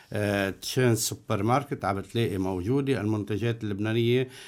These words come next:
وإلى قيمة. أكيد في منتجات عربية تانية سبقتنا هلأ رجعت لهونيك وعم بتنافس،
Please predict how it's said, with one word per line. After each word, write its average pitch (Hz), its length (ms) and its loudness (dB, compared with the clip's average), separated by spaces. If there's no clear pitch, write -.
وإلى 117 520 6
قيمة. 92 360 4
أكيد 139 400 2
في - 120 -2
منتجات 127 580 4
عربية 107 440 4
تانية 101 380 2
سبقتنا 95 760 -4
هلأ 101 240 -4
رجعت 110 360 -4
لهونيك 110 460 -2
وعم 101 200 4
بتنافس، 127 760 4